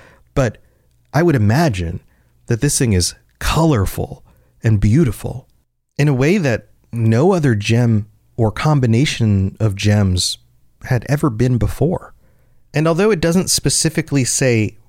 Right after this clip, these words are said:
rainbow, it does give us a hint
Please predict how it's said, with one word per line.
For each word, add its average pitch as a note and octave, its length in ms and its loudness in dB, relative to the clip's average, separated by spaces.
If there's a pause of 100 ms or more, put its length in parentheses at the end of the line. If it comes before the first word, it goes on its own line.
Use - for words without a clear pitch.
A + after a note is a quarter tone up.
rainbow, F3+ 1080 2 (200)
it C3 200 -4
does E3 240 0
give D3 260 0
us C3+ 180 -2
a C3 60 -2
hint G3+ 500 -2